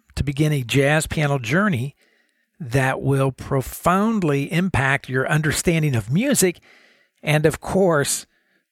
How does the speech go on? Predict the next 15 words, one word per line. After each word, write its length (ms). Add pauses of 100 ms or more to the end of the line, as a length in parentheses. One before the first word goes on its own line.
(880)
dramatically 840
improve 480
your 140
jazz 640
piano 580
playing. 600 (1700)
I'm 160
thrilled, 560 (440)
and 140
I 80
hope 320
you 240
are 160
too, 240
because 640